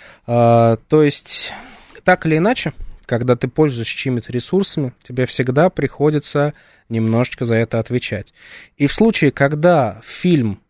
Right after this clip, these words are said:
так или иначе, э, задействована американская армия, конечно же, они осуществляют определённый контроль в этом отношении.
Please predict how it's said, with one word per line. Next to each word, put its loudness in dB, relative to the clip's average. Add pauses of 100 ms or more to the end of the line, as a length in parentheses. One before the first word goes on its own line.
(180)
так -2
или 2
иначе, 0
э, -2 (140)
задействована -2
американская -4
армия, 0 (100)
конечно -2
же, -4
они -4
осуществляют -4
определённый -2
контроль -4
в -6
этом -12
отношении. -12